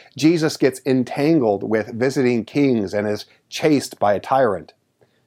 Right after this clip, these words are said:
There's no genealogy claiming a through line to powerful ancestors.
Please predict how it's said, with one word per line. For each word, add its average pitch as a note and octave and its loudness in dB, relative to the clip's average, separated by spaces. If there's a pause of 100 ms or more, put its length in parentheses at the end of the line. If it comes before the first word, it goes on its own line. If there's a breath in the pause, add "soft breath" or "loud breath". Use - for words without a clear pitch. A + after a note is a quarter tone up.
(360)
There's D#3 0
no F3+ 2
genealogy D3+ 0
claiming D#3+ 2
a A#2 -2
through C3+ 2
line G2 -4
to A2+ 0
powerful B2+ 0
ancestors. G#2 -6